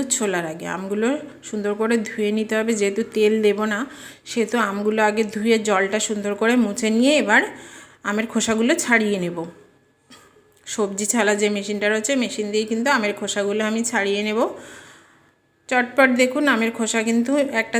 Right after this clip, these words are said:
ছাড়ানো হয়ে গেছে। এভাবে সব আমের খোসাগুলো আমি ছাড়িয়ে নেব, যতগুলো প্রয়োজন। যেগুলো প্রয়োজন আমি আমের খোসাগুলো ছাড়িয়ে নিয়েছি। এবার ছুরি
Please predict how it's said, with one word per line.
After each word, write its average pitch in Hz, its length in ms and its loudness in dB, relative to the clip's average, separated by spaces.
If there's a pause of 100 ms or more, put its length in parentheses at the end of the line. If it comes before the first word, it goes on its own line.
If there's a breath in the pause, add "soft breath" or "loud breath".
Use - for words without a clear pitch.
ছাড়ানো 208 460 0
হয়ে 214 220 0
গেছে। 220 200 0 (140)
এভাবে 208 260 -2 (120)
সব 190 160 -2 (100)
আমের 196 240 -8
খোসাগুলো 190 500 -4
আমি 202 120 -6 (100)
ছাড়িয়ে 202 340 -4
নেব, 220 100 -2 (140)
যতগুলো 190 400 -2 (140)
প্রয়োজন। 196 520 0 (840 loud breath)
যেগুলো 226 340 4 (100)
প্রয়োজন 226 320 6 (100)
আমি 214 120 -2 (100)
আমের 202 220 -2
খোসাগুলো 202 400 -2 (140)
ছাড়িয়ে 226 420 2
নিয়েছি। 240 320 4 (140)
এবার 214 220 2 (260)
ছুরি 233 240 0